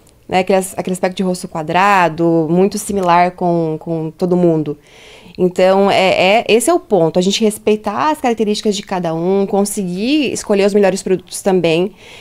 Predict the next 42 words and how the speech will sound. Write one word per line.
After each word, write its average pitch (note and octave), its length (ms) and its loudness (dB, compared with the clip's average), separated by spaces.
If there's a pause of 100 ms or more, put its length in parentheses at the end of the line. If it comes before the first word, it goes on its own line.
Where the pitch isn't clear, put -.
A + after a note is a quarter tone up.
(140)
E F#3+ 60 -2
eu A3 140 4
só A3 120 0
vou G#3+ 100 4
escolher C4 220 2
os B3 80 0
melhores G#3+ 220 2
produtos G#3+ 160 -4
se B3 60 0
eu A#3 40 -2
saber A3+ 280 -2
também A#3 200 0
o A#3+ 40 -2
que C4+ 160 -6
empregar C4+ 420 -2
em E4 80 -2
cada F3+ 260 -2
caso. - 520 -8 (500)
Então, G3 320 4
a G3+ 60 4
gente A3 180 2
tem A3 140 2
que A3 60 -4
saber G#3 240 2
também G3+ 380 2
o F#3+ 120 -2
que - 180 -4
o A#3+ 60 -2
paciente G3+ 520 0
deseja G3 320 2
de G3 100 -6
fato F3 280 -2
alcançar A3+ 440 -2
e - 20 4
o A3 40 0
que B3+ 60 -6
a B3 40 -2
gente - 120 -6
pode A3+ 200 0
oferecer A3+ 420 -2
de A3+ 100 -2
melhor, A3+ 540 2